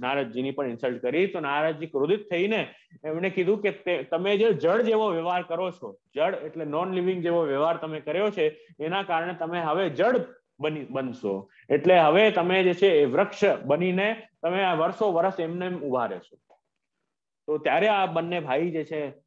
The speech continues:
નલકુબર મણિગ્રીવ, એમને realize થયું કે we have done something very wrong, આવું અમ-, અમને નહોતું કરવું જોઈતું. તો ત્યારે એમને નારદજીની ક્ષમા માંગી. તો નારદજી પણ ભક્ત છે, કૃપાળુ છે, તો એમને કીધું કે ભગવાન કૃષ્ણનો જ્યારે અવતાર થશે ત્યારે જઈને,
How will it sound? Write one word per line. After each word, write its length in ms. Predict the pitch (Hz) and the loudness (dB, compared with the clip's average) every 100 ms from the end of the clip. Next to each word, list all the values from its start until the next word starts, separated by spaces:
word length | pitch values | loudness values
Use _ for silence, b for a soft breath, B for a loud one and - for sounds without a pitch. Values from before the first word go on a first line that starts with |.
| _ 135 | _ -6
નલકુબર 440 | 160 160 160 160 | -4 -2 -2 -2
મણિગ્રીવ, 540 | 147 160 156 165 170 | -2 -4 -2 0 2
એમને 240 | 147 160 160 | 0 -2 -2
realize 340 | 143 160 170 | -2 0 -2
થયું 340 | 165 156 180 156 | -4 -4 -4 -4
કે 120 | 151 | -4
we 80 | 147 | -2
have 160 | 143 | -4
done 160 | 147 147 | -6 -8
something 320 | 143 143 147 | -10 -6 0
very 200 | 131 214 | 4 4
wrong, 280 | 156 101 90 _ _ - | 4 0 -8 _ _ -6
આવું 260 | 139 156 | -2 0
અમ-, 160 | 151 156 | 0 -2
અમને 200 | 165 180 | -2 -2
નહોતું 280 | 180 196 220 | -2 -2 -2
કરવું 260 | 175 147 | 0 0
જોઈતું. 400 | 123 107 113 107 b b - | -4 -8 -10 -12 b b -2
તો 60 | |
ત્યારે 200 | 147 156 | 2 2
એમને 280 | 165 170 170 | 2 0 -2
નારદજીની 540 | 143 135 151 147 156 | -2 -2 -2 -4 -6
ક્ષમા 340 | 151 139 151 185 | -6 -2 0 0
માંગી. 340 | 123 113 113 | -2 -4 -8
તો 360 | 110 _ _ 131 | -8 _ _ -2
નારદજી 540 | 123 139 170 156 180 | 2 4 2 2 0
પણ 100 | 170 | 0
ભક્ત 300 | 160 208 - | -2 -4 -2
છે, 260 | 214 214 185 | -4 0 -2
કૃપાળુ 460 | 180 180 196 202 | -2 -2 2 2
છે, 220 | 190 165 156 | 2 0 -2
તો 320 | - _ 151 | -8 _ -6
એમને 220 | 160 165 | -4 -4
કીધું 540 | 160 160 220 156 - _ _ _ _ _ 151 | -2 2 2 0 -8 _ _ _ _ _ -2
કે 320 | 156 151 - - - | 0 0 -4 -10 -10
ભગવાન 480 | 127 127 151 160 156 | -2 0 2 0 -2
કૃષ્ણનો 480 | 147 156 - 160 | -6 -6 -4 -2
જ્યારે 240 | 147 135 143 | 0 0 0
અવતાર 420 | 123 120 135 120 | -2 -2 -4 -4
થશે 440 | - 117 190 147 - - _ _ 147 | -8 -6 0 0 -2 -12 _ _ 0
ત્યારે 340 | 147 190 196 | 2 4 2
જઈને, 540 | 156 156 180 196 190 | 2 0 0 0 -2